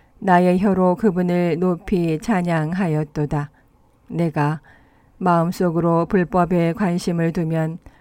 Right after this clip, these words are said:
주께서 내 말을 듣지 아니하시리라. 그러나 하나님께서 참으로 내 말을 들으셨으며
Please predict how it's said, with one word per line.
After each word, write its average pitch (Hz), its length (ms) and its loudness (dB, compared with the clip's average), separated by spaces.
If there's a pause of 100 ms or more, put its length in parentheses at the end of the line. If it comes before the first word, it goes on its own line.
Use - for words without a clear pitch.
(240)
주께서 180 800 0
내 185 200 2
말을 180 460 0
듣지 175 580 -2
아니하시리라. 156 960 -2 (340)
그러나 147 520 -2 (500)
하나님께서 175 1040 -2
참으로 180 540 0
내 175 300 2
말을 170 500 0
들으셨으며 156 920 -4